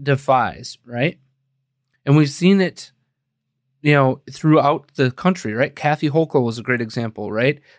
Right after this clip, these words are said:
The, the New York State Department of Education is now defying a New York Supreme Court order that tells them they cannot enforce mask mandates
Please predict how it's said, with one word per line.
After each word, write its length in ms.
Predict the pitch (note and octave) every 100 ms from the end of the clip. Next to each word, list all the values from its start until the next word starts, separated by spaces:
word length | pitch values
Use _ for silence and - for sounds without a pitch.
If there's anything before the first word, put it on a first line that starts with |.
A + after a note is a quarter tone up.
| -
The, 440 | B2+ - C#3+ C3+
the 160 | B2+ C#3+
New 120 | D3
York 260 | F3 D#3+ -
State 300 | - D#3 D3+
Department 420 | C#3 D3 D3+ C#3
of 100 | C3
Education 680 | C3 A#2+ - C#3+ C#3 G#2+ G#2+
is 140 | G#2
now 180 | B2+ B2+
defying 800 | B2 - C#3 C#3+ C#3+ A#2 A2 A2 _ _ _ _ -
a 340 | C#3 B2+ A#2+ -
New 120 | C#3+
York 240 | E3+ D3
Supreme 480 | - B2+ - C#3 C3
Court 440 | - G#3+ A3+ - -
order 480 | A#2 G2+ G2 D3+ _ _ _ _ _
that 160 | C3+ C#3+
tells 260 | D#3+ E3
them 260 | D#3 D3+ C3
they 180 | C#3+ E3+ D3+ -
cannot 840 | - - F3 G#3 D3+ A#2 A2+ - _ _ _ _ _ _ _ _ -
enforce 520 | D3+ C#3 D3+ C#3+ C#3
mask 320 | C3 B2 -
mandates 540 | F3+ G#3+ A#2 - -